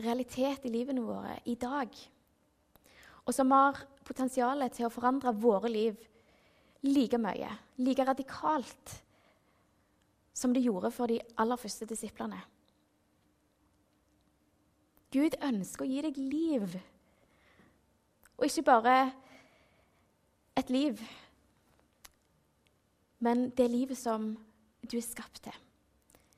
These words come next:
Det livet som du er ment for. Og når vi begynner å tro på Jesus,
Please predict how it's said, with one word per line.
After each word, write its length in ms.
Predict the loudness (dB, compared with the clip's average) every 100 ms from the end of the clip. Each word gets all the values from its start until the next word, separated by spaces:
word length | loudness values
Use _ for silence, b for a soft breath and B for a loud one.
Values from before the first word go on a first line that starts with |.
| b b 4
Det 80 | 4
livet 260 | 4 0
som 320 | 0 -2 -2 -6 b b b b -2
du 60 |
er 80 | 2
ment 480 | 2 0 -2 -8 -12 -8
for. 160 | -8 -8 -20 _ _ _ _ _ _ _ _ _ _ _ B B B B B
Og 80 | 2
når 140 | 4
vi 60 | 4
begynner 200 | 2 0
å 60 | -4
tro 200 | -4 -2 0
på 120 | 0
Jesus, 440 | 0 -2 -8 -10